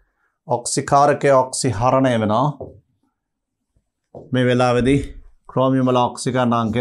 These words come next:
ධන හය ඉඳලා ධන තුන දක්වා අඩු වෙනවා. සල්ෆර් ඩයොක්සයිඩ් වල ධන හතර ඉඳලා ඔක්සිකරණාංකය වැඩි වෙනවා ධන හය දක්වා.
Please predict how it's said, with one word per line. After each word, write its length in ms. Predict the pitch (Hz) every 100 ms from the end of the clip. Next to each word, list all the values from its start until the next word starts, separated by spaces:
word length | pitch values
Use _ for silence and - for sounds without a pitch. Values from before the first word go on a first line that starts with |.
| 113
ධන 140 | 113 104
හය 140 | 113 120
ඉඳලා 300 | 110 101 120 135 - - _ _ _ _ _ _ _
ධන 160 | 120 123 110
තුන 140 | 135 131
දක්වා 300 | 120 - 113
අඩු 100 | 110 110
වෙනවා. 220 | 104 127 135 - - _ _ - - - - - _ _ _ - - _ _ _ _ _ _ _ _ _ _ -
සල්ෆර් 400 | - 131 117 123
ඩයොක්සයිඩ් 560 | 131 135 - 135 127 123
වල 100 | 117
ධන 140 | 120 117 110
හතර 240 | 117 131 127
ඉඳලා 320 | 113 117 131 - _ _ _ _ _ _ _ _ _ - - _ - - _ _ - - - 131
ඔක්සිකරණාංකය 800 | 98 - 131 131 123 120 123 117
වැඩි 200 | 113 120
වෙනවා 220 | 117 117
ධන 140 | 113 113 101
හය 100 | 107 101
දක්වා. 340 | 98 113 110